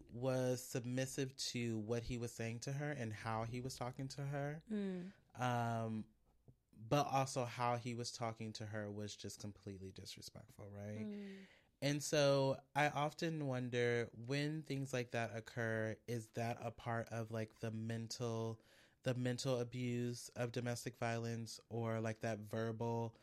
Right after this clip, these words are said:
Speaker 1: abuse? What would you
Speaker 2: Mm-hmm.
Speaker 1: say?
Speaker 2: Uh, yeah, like, the emotional abuse and control.
Speaker 1: <clears throat>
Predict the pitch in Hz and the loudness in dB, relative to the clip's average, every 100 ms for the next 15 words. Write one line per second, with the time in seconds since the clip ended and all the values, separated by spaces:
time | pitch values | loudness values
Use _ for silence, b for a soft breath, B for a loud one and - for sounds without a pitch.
0 | B B - 113 120 117 117 120 - - | B B -4 -2 0 2 4 2 -2 -8
1 | - - 107 107 98 98 104 95 - - | -8 -8 -2 0 2 0 -2 -4 -6 -8
2 | - - - - _ B B B B B | -12 -16 -20 -20 _ B B B B B
3 | B _ - 233 220 240 240 247 233 226 | B _ 0 2 6 6 8 6 6 4
4 | 208 202 196 220 208 214 214 - 190 190 | 6 4 2 0 2 4 2 0 -2 -2
5 | 190 190 202 196 196 135 180 208 - | -2 -2 -2 0 0 0 0 -4 -6